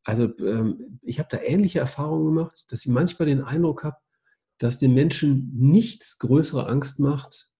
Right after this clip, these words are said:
als in Kontakt mit sich selbst zu kommen. Und was eine Ursache dafür sein könnte, ist, dass, äh, eben im Inneren sozusagen unsere unbewältigten Themen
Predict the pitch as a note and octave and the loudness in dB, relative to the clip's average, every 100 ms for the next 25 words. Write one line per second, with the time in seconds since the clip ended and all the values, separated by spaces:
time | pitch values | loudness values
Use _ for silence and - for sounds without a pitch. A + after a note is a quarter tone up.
0 | _ - A2 A#2 - - B2 - A2 - | _ -6 -4 -4 -6 -2 -2 0 -4 -2
1 | C3+ - - A#2+ A#2+ G#2+ F#2+ F#2 - - | -4 -4 -2 -2 0 -2 -2 -4 -8 -18
2 | - F2 F2+ F2+ _ _ _ _ _ _ | -12 -10 -10 -12 _ _ _ _ _ _
3 | _ _ _ _ _ - G#2+ G#2 G#2 - | _ _ _ _ _ 0 2 2 0 -8
4 | - _ _ _ _ _ _ - A2+ F#2+ | -20 _ _ _ _ _ _ -10 -8 -4
5 | G#2 B2+ - - A2+ - C#3 C#3+ A#2+ A2+ | -2 -4 -6 -2 0 4 4 6 4 2
6 | G#2+ G#2 G#2 G2+ G2 G2 - C3 F3+ D3+ | 0 0 -2 0 -2 -4 -2 0 0 0
7 | C#3+ C#3 - _ _ _ _ - G2 - | -2 -4 -16 _ _ _ _ -8 -6 -6
8 | - - - A2+ G#2 G#2 G2+ G2+ A2 _ | -14 -16 -8 -4 -2 -2 -4 -6 -10 _
9 | _ - A#2 A#2 A2+ - - _ _ _ | _ 0 4 4 2 -4 -12 _ _ _
10 | _ _ _ _ _ _ _ _ _ _ | _ _ _ _ _ _ _ _ _ _
11 | _ _ - C3 D#3 E3 D3+ C#3 C#3 C3+ | _ _ 2 4 8 8 8 8 8 6
12 | C3+ C3+ C3 C3 A#2 A#2+ A#2 A#2+ A#2 A2+ | 4 -2 0 2 4 4 4 4 4 4
13 | A2 C3 - E3 D#3 B2 B2 C3+ C3+ B2+ | 4 0 4 6 6 4 4 4 4 0
14 | - A#2+ A#2 A2 - C3+ C3+ C3+ C3 C3 | 2 4 4 2 0 4 6 8 8 6
15 | C3+ - | 2 -8